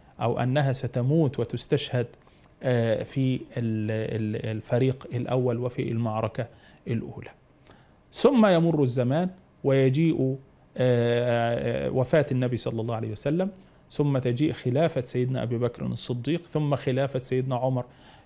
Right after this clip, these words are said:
ابن الخطاب رضي الله عنه، ثم خلافة سيدنا عثمان بن عفان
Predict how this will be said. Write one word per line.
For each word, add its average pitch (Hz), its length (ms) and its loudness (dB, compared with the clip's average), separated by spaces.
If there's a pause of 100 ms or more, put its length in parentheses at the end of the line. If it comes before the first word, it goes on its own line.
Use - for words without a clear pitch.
ابن 143 260 2
الخطاب 127 520 0
رضي 120 260 2
الله 117 380 0
عنه، 190 200 4 (300)
ثم 254 360 4
خلافة 170 480 0
سيدنا 160 500 -2 (360)
عثمان 147 460 0
بن 135 160 -2
عفان 139 560 0